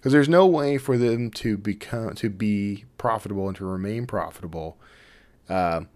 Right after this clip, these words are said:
I mean, just do the math. Do the very basic math. You're charging a hundred bucks instead of charging ten percent. Okay? Now, if your,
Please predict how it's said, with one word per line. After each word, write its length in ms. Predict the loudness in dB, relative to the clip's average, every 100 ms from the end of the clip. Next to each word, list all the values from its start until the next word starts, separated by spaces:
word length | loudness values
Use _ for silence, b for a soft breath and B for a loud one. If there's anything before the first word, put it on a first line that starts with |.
| _ -8
I 60 | -2
mean, 140 | -2
just 200 | -2 -2
do 140 | -2
the 120 | 0 0
math. 540 | -2 -4 -10 -16 -20 _ _ _ _ -2
Do 180 | 0 2
the 180 | -2 -6 -20 -18
very 300 | -2 2 2
basic 420 | 2 -2 -4 -6 -6
math. 360 | -10 -10 -18 _ _ _ _ _ _ _ _ -20 -8
You're 160 | -6
charging 560 | -2 0 0 0 -4 -8 B B B
a 80 | -4
hundred 340 | 0 2 2 6
bucks 320 | 6 6 0
instead 280 | -2 2 2
of 80 |
charging 380 | 2 0 0 -4
ten 220 | -6 -8
percent. 380 | -8 -10 -12 -16 _ _ _ _ _ _ _ -16
Okay? 360 | -10 -6 -6 -8 b b b b b b _
Now, 200 | -4 0
if 100 | 0
your, 300 | 0 0 0